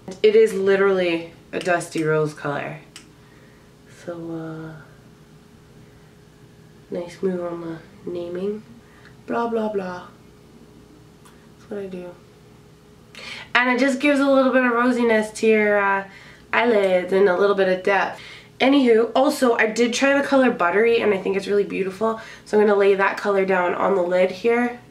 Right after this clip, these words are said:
It's just, like, the perfect, um, skin lightener almost.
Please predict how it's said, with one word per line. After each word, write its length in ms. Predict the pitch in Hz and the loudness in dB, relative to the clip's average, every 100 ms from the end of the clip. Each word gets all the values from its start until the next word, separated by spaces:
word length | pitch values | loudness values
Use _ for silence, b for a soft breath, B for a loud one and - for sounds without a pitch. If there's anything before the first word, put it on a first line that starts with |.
| - - - - B B B B B - | -20 -20 -20 -20 B B B B B -12
It's 180 | 226 - | -8 -2
just, 220 | 226 - | -2 0
like, 180 | 254 - | 0 0
the 80 | |
perfect, 800 | 233 - - 220 214 226 - - - | -2 -4 -2 -2 0 -2 -4 -14 -6
um, 500 | 202 185 175 - - - - - - - - - - - - - - - - - - - - B B B B B _ _ - _ _ _ _ | -2 0 -2 -4 -10 -20 -20 -20 -20 -20 -20 -20 -20 -20 -20 -20 -20 -20 -20 -20 -20 -20 -20 B B B B B _ _ -20 _ _ _ _
skin 600 | - - - 240 233 220 | -20 -20 -2 2 4 4
lightener 540 | 196 180 214 190 180 170 | 2 2 0 0 0 0
almost. 460 | 170 170 160 165 | 0 0 -2 -4